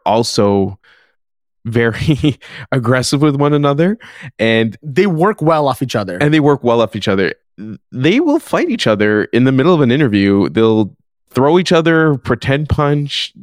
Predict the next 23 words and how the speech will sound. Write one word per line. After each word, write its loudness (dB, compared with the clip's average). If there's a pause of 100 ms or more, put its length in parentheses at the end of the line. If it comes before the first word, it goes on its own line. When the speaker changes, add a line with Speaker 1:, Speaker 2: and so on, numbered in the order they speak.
(260)
Speaker 1:
jump 0
on 0
each 0
other. 0 (320)
I'm -2
glad 0
that 0
didn't 0
happen. -4
I 0
was -2
expe-, -2
I 0
was 0
hoping, 0 (500)
but 0
then 0
I'm 2
like, 0
"Oh, -4
if -12
the -2
mics -4